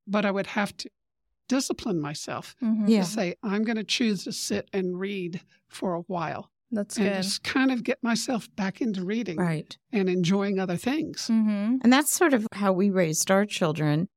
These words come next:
Speaker 3: And we, uh, because both Mike and I are pretty avid readers, we would also encourage our kids, "Take your book for an hour."
Speaker 2: Mm-hmm.
Speaker 3: And that encouraged them to kind of start to gravitate to books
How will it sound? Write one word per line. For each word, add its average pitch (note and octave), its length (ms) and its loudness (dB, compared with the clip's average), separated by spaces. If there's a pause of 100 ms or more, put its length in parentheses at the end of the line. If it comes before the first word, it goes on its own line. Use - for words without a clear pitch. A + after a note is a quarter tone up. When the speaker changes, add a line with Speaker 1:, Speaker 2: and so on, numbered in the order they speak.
(300)
Speaker 3:
And F#3 160 8
we, F#3+ 400 4 (160)
uh, - 320 -2 (260)
because F#3 340 4
both F#3 240 2
Mike F3+ 260 4
and E3+ 120 0
I E3 80 2
are E3+ 60 2
pretty F#3 240 -2
avid E3+ 340 0
readers, F#3 460 4 (400)
we C#4+ 120 6
would F4 180 6
also F3 580 4
encourage F3+ 400 4
our E3+ 100 4
kids, E3+ 340 0
"Take G3+ 280 2
your C#4 100 0
book G3 320 4
for - 100 -4
an F3+ 100 4
hour." D#3+ 420 2 (160)
Speaker 2:
Mm-hmm. G3 100 0
Speaker 3:
And F3 320 6
that F#3 200 6
encouraged F3 600 2
them E3+ 460 4
to F3 380 4 (280)
kind A3+ 220 4
of G3+ 120 2
start G3+ 300 4
to G3 80 2
gravitate F#3+ 560 4
to D#3+ 120 -4
books F#3 880 2